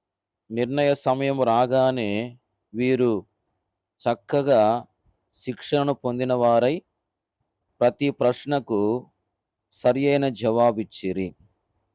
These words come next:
దేవుడు వారికి జ్ఞానమును నిపుణతను అనుగ్రహించెను. దానియేలు కళ్ళను దర్శనములను చక్కగా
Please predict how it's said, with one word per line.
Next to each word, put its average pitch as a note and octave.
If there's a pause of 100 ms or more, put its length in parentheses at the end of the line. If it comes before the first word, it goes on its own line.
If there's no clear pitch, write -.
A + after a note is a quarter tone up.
(520)
దేవుడు C3+ (200)
వారికి A#2 (180)
జ్ఞానమును C3 (800)
నిపుణతను B2 (160)
అనుగ్రహించెను. G#2+ (960)
దానియేలు C3+ (280)
కళ్ళను C#3 (680)
దర్శనములను C3+ (560)
చక్కగా C#3